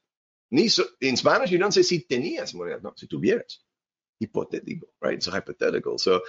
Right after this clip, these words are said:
in English, it's the same. We use the subjunctive. And then an example of the first conditional. There'll be tickets if she goes now. Habrán entradas si ella va ahora.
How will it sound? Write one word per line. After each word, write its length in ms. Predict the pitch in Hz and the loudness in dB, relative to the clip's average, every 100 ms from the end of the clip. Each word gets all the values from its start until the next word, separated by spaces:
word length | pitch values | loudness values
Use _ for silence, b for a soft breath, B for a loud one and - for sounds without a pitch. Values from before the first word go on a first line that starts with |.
| B - | B -8
in 100 | 90 | -4
English, 200 | 110 117 | -2 -4
it's 100 | 78 | -6
the 60 | |
same. 340 | - 87 78 69 | -8 -6 -6 -4
We 100 | 78 | -2
use 180 | 87 | -2
the 80 | - | -2
subjunctive. 640 | - - - - 82 - - _ _ _ _ _ _ _ _ _ _ _ - | -4 -4 -10 -14 -16 -20 -20 _ _ _ _ _ _ _ _ _ _ _ 2
And 100 | 170 | 4
then 100 | 226 | 6
an 80 | |
example 380 | 220 175 196 196 | 6 6 6 6
of 100 | 190 | 6
the 100 | 190 | 4
first 520 | - - 254 - - | 0 0 2 2 0
conditional. 600 | 131 98 85 - 65 52 _ _ _ _ _ _ _ 95 | -2 -2 -2 -2 -6 -14 _ _ _ _ _ _ _ 0
There'll 500 | 95 131 156 151 123 | 6 8 10 10 8
be 180 | 120 | 6
tickets 760 | - - - 202 190 - - - _ _ _ | 4 6 6 6 0 0 -2 -4 _ _ _
if 240 | 202 254 - | 2 2 2
she 240 | - 208 | -2 2
goes 400 | 156 139 135 139 | 6 8 8 6
now. 460 | 101 95 80 73 - _ _ _ _ _ _ _ _ _ _ _ _ _ - | 2 0 0 -2 -10 _ _ _ _ _ _ _ _ _ _ _ _ _ 0
Habrán 360 | 87 98 92 | 2 4 2
entradas 960 | 78 78 - 135 185 170 190 285 - - - - | -4 -4 2 6 8 8 6 2 -4 -8 -12 -10
si 440 | - - 123 156 - | -4 0 0 -2 -2
ella 360 | 90 104 104 | 0 2 0
va 260 | 87 104 - - | -2 -4 -8 -8
ahora. 480 | 65 76 67 - | -6 -4 -6 -8